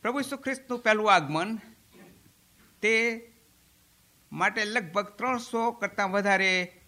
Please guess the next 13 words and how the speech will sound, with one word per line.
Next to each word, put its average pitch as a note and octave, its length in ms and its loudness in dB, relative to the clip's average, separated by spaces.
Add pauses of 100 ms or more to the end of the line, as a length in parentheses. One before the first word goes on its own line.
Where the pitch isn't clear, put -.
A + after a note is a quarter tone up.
(380)
પ્રોફેસી F#3+ 520 -4
કરવામાં D#3 400 -2
આવી C#3 160 -4
હતી. A#2+ 420 -12 (520)
અને B3+ 220 -2
જ્યારે B3 240 2
પ્રભુ A#3+ 240 -4
ઈસુ A#3+ 160 -8
ખ્રિસ્તનું A3+ 580 -8
પ્રથમ A3+ 500 -4
આગમન F3 480 2 (580)
સમયની A#3 480 -2
સંપૂર્ણતામાં G3+ 840 -6